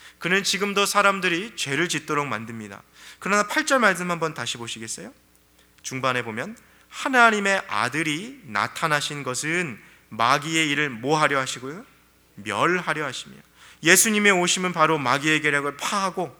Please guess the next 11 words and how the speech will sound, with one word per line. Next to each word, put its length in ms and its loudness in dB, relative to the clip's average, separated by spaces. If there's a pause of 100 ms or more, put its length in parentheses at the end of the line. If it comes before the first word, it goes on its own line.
(380)
죄의 460 6
사슬을 640 2
끊어내려고 680 4
우리를 440 -4
구원하시기 500 -6
위한 220 -12
거예요. 140 -14
여러분, 180 -4
세상 320 -4
사람들과 680 0
그리스도인의 640 -2